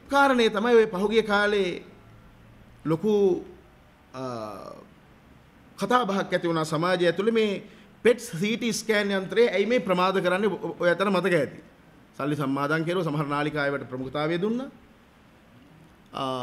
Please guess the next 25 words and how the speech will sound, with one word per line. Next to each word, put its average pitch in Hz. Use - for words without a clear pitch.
ඇයි 214
මේ 269
යන්ත්‍රය 185
ප්‍රමාද 185
කරන්නේ 113
කියලා. -
අවම 226
ලන්සුව 240
ඉදිරිපත් 247
කරපු 240
පුද්ගලයාට 226
මේක 220
ලබා 175
දෙන්නේ 170
නැතුව 143
වැඩිම 180
ලන්සුව 247
ඉදිරිපත් 196
කරපු 180
පුද්ගලයාට 175
මේක 190
ලබා 151
දීලා 135
තියෙනවා 165
මොහොමඩ්. 110